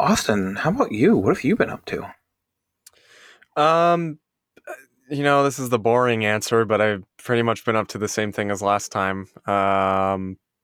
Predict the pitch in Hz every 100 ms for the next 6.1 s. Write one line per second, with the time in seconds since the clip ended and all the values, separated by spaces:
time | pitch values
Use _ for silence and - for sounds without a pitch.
0 | _ 107 101 107 101 101 98 101 101 -
1 | 101 95 107 98 95 98 453 466 427 392
2 | 349 294 233 - 95 92 92 - 95 92
3 | 92 92 95 110 123 110 92 90 92 110
4 | 131 139 107 95 104 127 127 - 98 104
5 | - 110 113 113 - - 98 104 123 143